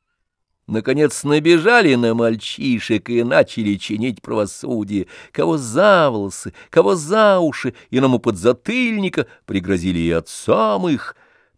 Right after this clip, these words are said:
Потом уж овладели Борчонком, а окутали его в захваченный тулуп, потом в отцовскую шубу, потом в два одеяла и торжественно принесли на руках домой.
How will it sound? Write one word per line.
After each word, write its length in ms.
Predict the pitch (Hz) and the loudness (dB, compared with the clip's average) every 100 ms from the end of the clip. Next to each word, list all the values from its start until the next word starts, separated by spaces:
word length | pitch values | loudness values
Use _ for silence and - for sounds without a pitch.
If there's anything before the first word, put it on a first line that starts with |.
| _ | _
Потом 720 | 98 117 127 - 247 254 233 | 2 2 2 0 2 4 2
уж 240 | 208 - | -2 0
овладели 640 | 185 180 160 147 127 135 | -2 0 -2 -2 -2 -2
Борчонком, 880 | 120 110 107 - - 120 110 - 95 - _ _ - - | -2 -4 -6 -10 -2 -2 -2 -6 -18 -20 _ _ -20 -10
а 260 | 98 117 151 | 0 2 2
окутали 560 | - 208 226 - 151 | 0 -2 -2 2 2
его 220 | 139 135 | 2 2
в 60 | 120 | 0
захваченный 680 | 92 135 127 135 - 113 113 | -2 -2 2 2 2 -4 -6
тулуп, 520 | - 113 131 208 - _ _ _ - - | -6 -4 -2 -2 -6 _ _ _ -20 -4
потом 280 | 113 135 | 0 4
в 60 | 139 | 4
отцовскую 680 | 147 - 151 - - 156 180 | 2 2 0 0 -4 0 -2
шубу, 720 | - - - 262 214 151 127 _ | -4 -10 -4 -2 -2 -4 -10 _
потом 220 | - - 113 | -8 -4 -2
в 80 | |
два 240 | 85 98 101 | 0 2 2
одеяла 760 | 92 92 92 220 220 175 143 - - | 2 -2 0 0 0 0 -2 -4 -8
и 200 | 98 98 | -4 -2
торжественно 1080 | - 95 92 85 135 233 190 - - 170 160 | 2 2 2 -2 0 0 -2 -6 -8 -8 -6
принесли 640 | - 131 85 - 90 117 | -8 -8 -8 -8 -6 -6
на 120 | 120 | -6
руках 480 | 90 82 - 98 113 | -8 -10 -8 -10 -10
домой. 760 | 98 95 98 85 98 95 _ | -12 -10 -10 -12 -14 -18 _